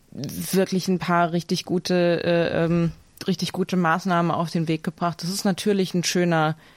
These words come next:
ein schöner Nebeneffekt. Das ist, ähm, also so die, die soziale Gerechtigkeit, äh, ähm,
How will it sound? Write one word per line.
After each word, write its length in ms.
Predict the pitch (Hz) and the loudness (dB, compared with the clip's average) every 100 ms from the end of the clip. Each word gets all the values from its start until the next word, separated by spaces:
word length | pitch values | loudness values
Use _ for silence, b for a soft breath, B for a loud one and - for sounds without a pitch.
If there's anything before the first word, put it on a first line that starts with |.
| B - | B -4
ein 60 | |
schöner 300 | 160 180 175 | -2 2 2
Nebeneffekt. 720 | 165 165 170 165 165 165 156 - | 2 2 2 0 0 -2 -2 -4
Das 140 | 156 | -4
ist, 240 | 160 - - | -4 -4 -2
ähm, 380 | 165 156 156 151 _ B B B B B B B | 0 0 0 -4 _ B B B B B B B
also 240 | - 160 165 | -2 -2 0
so 140 | 165 | -2
die, 180 | 165 170 156 - | -2 -4 -4 -2
die 200 | 170 160 | -2 -2
soziale 480 | - 170 - 160 170 | -2 -2 0 2 0
Gerechtigkeit, 920 | 165 165 160 - 170 - 170 165 160 - | 0 0 0 -2 -4 0 2 2 0 -2
äh, 560 | 165 165 165 160 160 | 0 2 2 0 0
ähm, 260 | 156 165 | 0 0